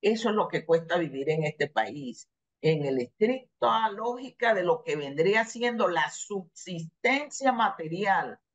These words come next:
de cualquier panameño y panameña, y eso es lo que explica por qué en Panamá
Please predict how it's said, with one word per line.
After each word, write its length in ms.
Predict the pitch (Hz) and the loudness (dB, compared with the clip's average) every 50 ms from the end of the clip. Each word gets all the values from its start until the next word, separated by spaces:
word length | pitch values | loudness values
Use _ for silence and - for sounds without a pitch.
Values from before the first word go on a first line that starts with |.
| _ _ _ _ _ _ _ | _ _ _ _ _ _ _
de 240 | - 165 175 170 - - | -2 0 0 0 -4 0
cualquier 800 | 160 165 160 156 156 156 - _ _ 214 247 269 294 294 285 - | 4 6 6 6 4 0 -6 _ _ -12 -4 -2 -2 -2 -2 0
panameño 640 | _ 254 233 214 190 175 180 196 226 233 240 254 240 | _ 0 0 0 -2 -8 -6 -6 -6 -4 -2 -2 -2
y 60 | 190 | 0
panameña, 840 | - 190 180 170 156 151 160 185 220 226 240 247 262 285 - - _ _ _ _ _ _ _ _ _ | 0 0 0 0 -4 -8 -6 -6 -6 -2 -2 0 0 0 -2 -4 _ _ _ _ _ _ _ _ _
y 160 | 170 170 185 | 2 2 2
eso 220 | 185 190 - 240 | 2 2 0 0
es 60 | 220 | 2
lo 180 | 233 233 233 226 | 2 2 0 0
que 100 | - 220 | 0 -2
explica 640 | 220 - _ - 240 226 233 220 226 - 240 240 240 | -2 -2 _ -2 0 0 0 -2 2 2 2 2 4
por 220 | 202 190 180 - | 0 -2 -2 0
qué 100 | - 190 | -2 -2
en 160 | 196 202 190 | -2 -2 -2
Panamá 580 | - 226 226 220 226 226 214 202 214 233 - | -2 -2 0 0 0 0 2 2 2 0 -2